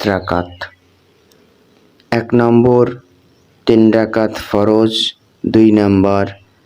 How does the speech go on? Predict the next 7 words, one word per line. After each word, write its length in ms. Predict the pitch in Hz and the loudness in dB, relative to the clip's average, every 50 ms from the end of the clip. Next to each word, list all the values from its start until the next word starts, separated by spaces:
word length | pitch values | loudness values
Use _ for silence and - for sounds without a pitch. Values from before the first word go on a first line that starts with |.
| _ _ _ _ _ _ _ | _ _ _ _ _ _ _
দুই 220 | - 113 110 107 104 | 0 2 4 4 4
রাকাত 440 | 107 104 104 104 - 101 101 95 95 - - - - | 4 2 0 -2 -4 -4 -4 -4 -6 -6 -6 -4 -2
সুন্নাত, 480 | 113 110 110 113 113 113 113 117 120 117 - _ _ _ | 0 2 4 4 4 2 2 0 -2 -4 -10 _ _ _
তিন 180 | - 101 98 98 98 98 | -2 0 0 2 0 0
নাম্বার, 420 | 98 98 98 95 101 98 101 104 101 - - _ _ _ _ _ _ _ _ _ _ _ | 0 0 2 2 2 0 -2 -2 -4 -8 -14 _ _ _ _ _ _ _ _ _ _ _
দুই 220 | 131 123 110 107 107 | 0 2 4 4 4
রাকাত 420 | 104 104 98 101 101 104 101 101 | 4 2 -2 -2 -2 -4 -4 -4